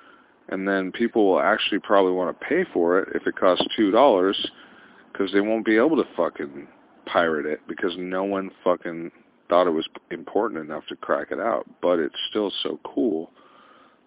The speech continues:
that, like, a certain amount of people will wanna see it. And then after that, you know, it might get pirated. But in the early days, I think that it would be possible,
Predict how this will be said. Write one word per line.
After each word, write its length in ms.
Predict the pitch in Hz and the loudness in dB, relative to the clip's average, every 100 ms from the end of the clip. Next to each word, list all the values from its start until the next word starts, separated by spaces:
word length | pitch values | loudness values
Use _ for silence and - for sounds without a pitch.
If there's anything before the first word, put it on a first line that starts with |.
| _ | _
that, 280 | - 76 73 - | -4 -2 -2 -6
like, 180 | 78 - | -12 -10
a 120 | 67 73 | -10 -6
certain 220 | - 62 80 | -2 -2 -4
amount 220 | 78 78 | -6 -8
of 40 | |
people 320 | - 85 71 | -4 -4 -4
will 120 | 71 69 | -4 -4
wanna 240 | 73 69 - | -8 -8 -6
see 80 | 87 | -4
it. 180 | 64 - | -4 -8
And 140 | 82 98 | -10 -6
then 100 | 90 | -4
after 420 | 65 101 - 73 | -2 -2 -2 -4
that, 440 | 69 87 98 67 - _ _ _ _ - _ _ _ _ _ _ - | 0 4 6 4 -2 _ _ _ _ -20 _ _ _ _ _ _ -14
you 120 | 87 | -8
know, 140 | 80 69 | -6 -6
it 80 | 71 | -4
might 180 | 78 | -6
get 180 | - - - _ - | -4 -6 -6 _ -2
pirated. 600 | 98 73 60 50 - - - _ _ _ - | 2 2 0 -8 -12 -16 -20 _ _ _ -4
But 260 | 82 73 - - _ _ _ _ _ _ - | -2 -2 -6 -16 _ _ _ _ _ _ -14
in 100 | 90 | -8
the 80 | 80 | -2
early 260 | 95 98 | 0 2
days, 320 | 82 80 80 78 | 2 2 0 0
I 200 | 76 73 - | -2 -4 -6
think 180 | 85 | -8
that 120 | - 76 | -4 -4
it 40 | |
would 180 | 71 67 | -4 -6
be 80 | - | -10
possible, 720 | - 92 98 - - 69 | 2 4 4 2 -8 -10